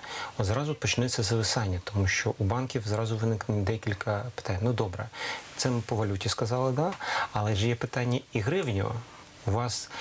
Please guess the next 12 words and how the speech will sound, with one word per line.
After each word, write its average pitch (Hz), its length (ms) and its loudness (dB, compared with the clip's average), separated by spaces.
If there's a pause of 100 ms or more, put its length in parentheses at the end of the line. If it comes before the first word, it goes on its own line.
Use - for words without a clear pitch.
(240)
знову 147 200 2
ж - 80 -6
таки, - 300 0
дисбаланс 107 540 0
виникає, 101 640 2
виникає. 110 480 2
У 107 140 0
вас 117 240 0
тут - 420 -2
на, 110 540 2
а, 110 360 0
на 110 340 2